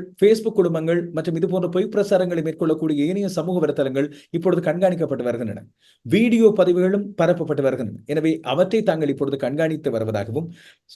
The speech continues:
குறித்த சமூக வலைத்தளங்கள் ஊடாக இது பற்றிய தடுப்பு நடவடிக்கைகளை தாங்கள் மேற்கொள்ள உள்ளதாகவும் அவர் தெரிவித்திருக்கின்றார்.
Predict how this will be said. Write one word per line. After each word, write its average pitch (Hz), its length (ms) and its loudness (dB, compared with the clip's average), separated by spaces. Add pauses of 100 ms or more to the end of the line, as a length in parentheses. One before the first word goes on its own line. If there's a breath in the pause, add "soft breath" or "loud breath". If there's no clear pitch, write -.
(120)
குறித்த 233 380 4
சமூக 220 440 4
வலைத்தளங்கள் 170 360 0
ஊடாக 175 480 2
இது 175 200 -2
பற்றிய 170 280 -2
தடுப்பு 175 400 0
நடவடிக்கைகளை 156 600 0
தாங்கள் 139 180 -4
மேற்கொள்ள 156 380 2
உள்ளதாகவும் 117 480 -2
அவர் 139 140 0
தெரிவித்திருக்கின்றார். 104 640 -8